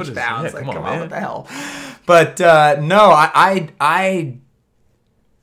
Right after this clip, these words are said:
Speaker 2: I think that this happens with young, famous people. He hasn't done anything crazy yet, but there is something a little bit weird, and even his teammates see it 'cause they joke around with him and they're playing it off,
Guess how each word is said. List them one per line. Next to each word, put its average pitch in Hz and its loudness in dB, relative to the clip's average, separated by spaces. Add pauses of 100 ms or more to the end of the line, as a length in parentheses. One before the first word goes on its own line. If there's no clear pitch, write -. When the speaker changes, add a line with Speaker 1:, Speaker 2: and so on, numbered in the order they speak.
(180)
Speaker 2:
I 139 0
think 208 -8
that 208 -6
this 190 -4
happens 190 -4
with 165 -8
young, 156 -6
famous 139 -8
people. 139 -8 (200)
He 196 0
hasn't 196 -2
done 170 -6
anything 170 -10
crazy 170 -6
yet, 139 -6
but 139 -14
there 165 -10
is 240 -4
something 330 -12
a 269 -8
little 247 -6
bit 247 -4
weird, 170 -6 (240)
and 190 -6
even 285 -6
his 302 -6
teammates 285 -8
see 269 -6
it - -8
'cause 147 -8
they 202 -4
joke 170 -4
around 156 -4
with 185 -12
him 202 -6
and 156 -10
they're 131 -10
playing 151 -8
it 147 -8
off, 175 -4